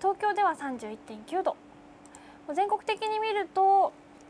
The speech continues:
え、ピンクのエリアがもう三十度をすでに超えているエリアなんですが、ほとんどのところでね、もう今日すでに三十度を超えてきています。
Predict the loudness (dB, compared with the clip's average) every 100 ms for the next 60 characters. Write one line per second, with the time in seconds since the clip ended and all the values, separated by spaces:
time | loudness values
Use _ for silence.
0 | -20 -20 -18 -16 -6 -4 -2 -2 0 0
1 | 2 2 2 0 -4 -4 -4 -2 -2 -2
2 | -4 -4 0 0 0 0 0 0 -2 -2
3 | -2 -4 -6 -8 -8 -4 2 4 4 -2
4 | -20 -20 -20 -20 -20 -20 -20 -20 -8 0
5 | 2 4 2 2 2 4 2 0 -4 -4
6 | -6 -4 -2 -2 -2 -12 -8 -6 -6 -6
7 | -6 -2 -2 0 -2 -4 -12 -20 -20 -20
8 | -8 -6 -6 -6 -6 -4 -4 -6